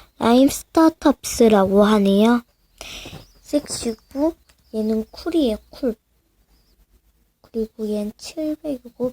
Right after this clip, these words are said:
별이 없어요. 그리고 얘는 사백오십이고 별이 두 개 있고요. 라임, 아, 라임이라는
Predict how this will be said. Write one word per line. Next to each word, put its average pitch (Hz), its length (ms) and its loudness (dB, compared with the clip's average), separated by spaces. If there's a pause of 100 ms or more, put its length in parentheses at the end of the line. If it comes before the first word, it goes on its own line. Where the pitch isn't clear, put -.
별이 220 240 -4
없어요. 202 480 -16 (920)
그리고 214 400 -4
얘는 220 400 -4
사백오십이고 214 1300 -14
별이 202 380 -14
두 - 180 -20
개 196 120 -20
있고요. 226 480 -12 (3500)
라임, 226 600 -10 (400)
아, 208 220 -10
라임이라는 214 960 -8